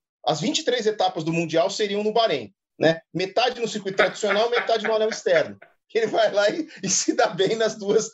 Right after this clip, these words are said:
nas duas situações. A gente lembra que no anel externo, no ano passado, ele terminou a primeira volta em último, quando estavam na pista, e ganhou a corrida, a primeira vitória dele na Fórmula um. Então, assim, se o Sérgio Pérez pudesse, no dia que ele for presidente do mundo, todas as etapas do Mundial de Fórmula um vão acontecer no Bahrein.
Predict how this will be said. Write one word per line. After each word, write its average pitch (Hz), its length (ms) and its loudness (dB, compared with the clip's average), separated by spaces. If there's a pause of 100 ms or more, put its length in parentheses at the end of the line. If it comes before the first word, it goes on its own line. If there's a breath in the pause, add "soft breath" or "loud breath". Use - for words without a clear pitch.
(160 loud breath)
nas 190 240 2
duas 202 200 0
situações. 180 560 0
A 139 40 4
gente 139 220 -6
lembra 139 180 2
que 147 80 -8
no 165 80 -2
anel 156 160 2
externo, 156 340 -2
no 156 80 -2
ano 156 120 -6
passado, 185 460 -2
ele 160 180 -4
terminou 151 320 0
a 143 40 -2
primeira 143 280 0
volta 143 300 -4
em 170 100 -2
último, 190 400 -4
quando - 160 -4
estavam 139 380 0
na 160 80 0
pista, - 420 -6 (260 soft breath)
e 196 120 -8
ganhou 185 240 0
a 180 100 -4
corrida, 147 240 -2
a 160 40 -8
primeira 160 260 -2
vitória 156 280 2
dele 147 160 -4
na 160 120 0
Fórmula 180 340 -2
um. 135 60 -2
Então, 135 120 -4
assim, 165 140 -4
se 202 80 -10
o 403 60 -8
Sérgio 269 260 0
Pérez 131 260 -4
pudesse, 220 440 -4
no 131 40 -16
dia 160 100 -4
que 160 60 -4
ele 143 60 -4
for 151 140 -6
presidente 135 240 -2
do 165 80 -6
mundo, 220 340 0 (240)
todas 247 320 0
as 175 80 -10
etapas 165 320 2
do 156 80 -4
Mundial 151 220 0
de 147 80 -6
Fórmula 160 260 0
um 170 60 -4
vão 190 100 0
acontecer 196 460 -2
no 196 80 -4
Bahrein. 165 340 4